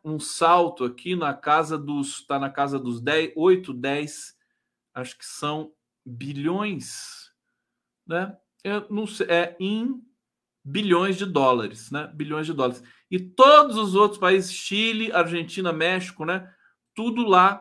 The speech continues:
com o superávit enroscado. É, olha, isso é, isso aí é, o Brasil tá com a economia fundamentada. Eu,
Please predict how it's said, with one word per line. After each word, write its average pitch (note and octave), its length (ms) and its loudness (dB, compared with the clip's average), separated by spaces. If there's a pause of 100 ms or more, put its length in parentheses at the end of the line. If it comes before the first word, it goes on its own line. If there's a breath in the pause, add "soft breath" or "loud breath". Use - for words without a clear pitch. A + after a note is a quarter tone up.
com F#3+ 220 -2
o F#3+ 40 -6
superávit F3 800 0
enroscado. D#3+ 920 -2 (500 soft breath)
É, D#3+ 480 0
olha, A3 380 2
isso A#3+ 240 -6
é, A3+ 540 2
isso B3 180 -10
aí D4 240 0
é, E4+ 140 -2
o B3 180 -8
Brasil A3+ 440 0
tá C4 280 2
com A#3 120 -2
a G3 80 2
economia E3 600 -4
fundamentada. B2 960 -8 (420 soft breath)
Eu, D#3 140 -4